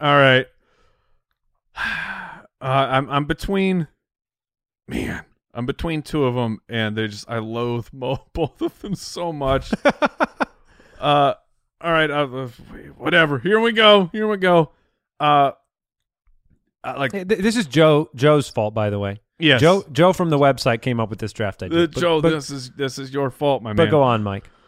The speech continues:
Speaker 1: Um, look, Christmas time, decorating your house is, uh, the outside of the house is, it's magical. You go a win-, it's a, a winter wonderland walk. You go look what everyone has done to their house, their lights.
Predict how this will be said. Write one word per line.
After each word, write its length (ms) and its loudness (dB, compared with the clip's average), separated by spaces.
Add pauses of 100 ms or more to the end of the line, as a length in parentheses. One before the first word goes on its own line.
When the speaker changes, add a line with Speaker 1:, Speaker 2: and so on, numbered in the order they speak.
(360)
Speaker 1:
Um, 540 4 (280)
look, 280 -4 (600)
Christmas 420 -4
time, 440 -4 (960)
decorating 640 -4
your 200 -4
house 580 -2 (100)
is, 480 0
uh, 220 -6
the 180 -6
outside 300 -2
of 80 -4
the 60 -6
house 340 -4
is, 160 -18
it's 320 -10
magical. 640 -12
You 120 -4
go 340 0 (300)
a 120 -4
win-, 300 -6
it's 180 -12
a, 80 -12 (140)
a 80 -12
winter 360 -10
wonderland 500 -6
walk. 420 -6 (360)
You 100 -10
go 180 2
look 220 -2
what 100 0
everyone 320 -2
has 140 -12
done 160 -4
to 80 -10
their 100 -14
house, 500 -4 (140)
their 160 -8
lights. 580 -2